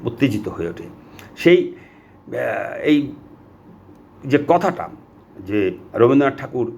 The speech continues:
হিন্দু, এই কথা নিয়ে বিবাদ হতেই প্রসঙ্গ পাল্টে বলা হচ্ছে, বলা হলো, জাতীয় সঙ্গীতের রচয়িতা হিন্দু না মুসলিম, এটা দেখার বিষয় না। বিষয়টা হলো, এই সঙ্গীত দ্বারা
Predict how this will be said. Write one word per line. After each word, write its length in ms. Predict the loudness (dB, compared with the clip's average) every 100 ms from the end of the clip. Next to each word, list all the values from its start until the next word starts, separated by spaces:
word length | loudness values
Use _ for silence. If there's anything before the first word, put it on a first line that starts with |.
| -18 -2
হিন্দু, 300 | 0 2 0 -4 -8
এই 120 | -6 -4
কথা 220 | -4 -4
নিয়ে 200 | -2 0 -2 -4 -6
বিবাদ 340 | 0 4 4
হতেই 260 | 2 -2 -4
প্রসঙ্গ 360 | -6 -6 -4 -4
পাল্টে 320 | -4 -4 -2
বলা 240 | -2 2 2
হচ্ছে, 280 | 2 0 0 0 -6 -20 _ _ -6
বলা 240 | 2 2
হলো, 340 | 2 2 4 4 2 -8 -20 _ _ _ -16
জাতীয় 460 | -4 -4 -4 -2 -2
সঙ্গীতের 600 | -2 -2 -4 0 4 4
রচয়িতা 580 | 4 0 -2 -4 -2 0
হিন্দু 540 | 0 2 0 0 0 0 0 -4 -2
না 80 | 0
মুসলিম, 440 | 2 0 0 2 2 2 -2
এটা 160 | 0 0
দেখার 320 | 0 -2 -4
বিষয় 360 | -6 -8 -8 -10
না। 120 | -12 -18 -20 -20 -20 -20 -20 -20 0
বিষয়টা 520 | 2 4 4 6 4
হলো, 260 | 4 2 2 2 -2 -10 -20 _ _ -4
এই 280 | 4 4 4 0
সঙ্গীত 560 | 0 0 0 0 -2 -2 -2
দ্বারা 280 | -2 -4